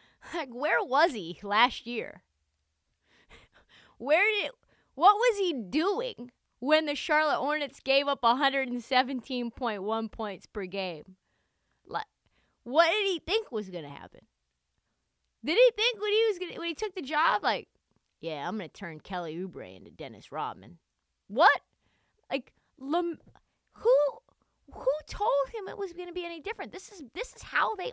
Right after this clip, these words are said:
are. This is their entire M O. We put up buckets. We shoot up fifty-one threes per game. We don't get back on defense.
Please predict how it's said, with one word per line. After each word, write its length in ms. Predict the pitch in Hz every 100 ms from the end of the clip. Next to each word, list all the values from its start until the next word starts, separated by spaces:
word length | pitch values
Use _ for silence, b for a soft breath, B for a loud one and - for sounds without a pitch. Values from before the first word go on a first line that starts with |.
| -
are. 460 | 254 415 392 - _ b b
This 160 | 359 -
is 100 | 392
their 200 | 403 427
entire 680 | 349 - - 320 392 392 349
M 280 | - 330 339
O. 360 | 269 370 - - _ _ _ _ _ _
We 160 | 262
put 220 | 359 - 415
up 160 | - -
buckets. 560 | 254 370 - - - -
We 80 |
shoot 160 | 277 381
up 120 | - - -
fifty-one 720 | 403 _ 359 359 320 330 311
threes 340 | 302 330 320
per 200 | - 302
game. 340 | 254 294 320
We 80 | 247
don't 200 | 285 285
get 140 | 277 -
back 260 | 190 - -
on 180 | 277
defense. 600 | 226 285 320 175 120 _